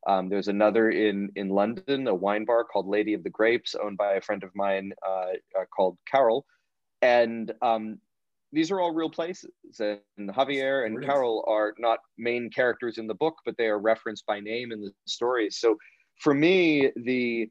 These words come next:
Speaker 1: business of being cooped up and not really seeing much of the world, uh, I found it actually very, very difficult to, to carry on writing. I had, you know, maybe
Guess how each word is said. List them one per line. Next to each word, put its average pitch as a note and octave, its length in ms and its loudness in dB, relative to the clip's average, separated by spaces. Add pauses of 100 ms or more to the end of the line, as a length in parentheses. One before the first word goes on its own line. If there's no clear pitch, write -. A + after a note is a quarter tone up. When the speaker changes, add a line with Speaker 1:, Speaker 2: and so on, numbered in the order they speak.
(260)
Speaker 1:
business C#3 400 0
of G#2+ 160 -6
being A#2 320 -2
cooped - 420 0
up C3+ 180 4 (540)
and A2 100 -4
not B2 220 4
really A#2+ 240 0
seeing B2+ 460 -2
much A2+ 220 0
of G#2 140 -6
the G#2 80 -6
world, G#2+ 460 0 (340)
uh, - 140 0
I C3 160 4
found C#3 300 -2
it A#2 100 -6
actually A2+ 300 -2
very, A2 240 -4
very G#2+ 200 -6
difficult G#2+ 440 -12
to, A2 80 -12 (180)
to G#2 180 -12
carry A2 300 0
on G2 140 -4
writing. G#2 340 -2
I F#2+ 240 -4
had, G2 320 -8
you G#2+ 100 -8
know, G2+ 60 -6
maybe G2 400 -2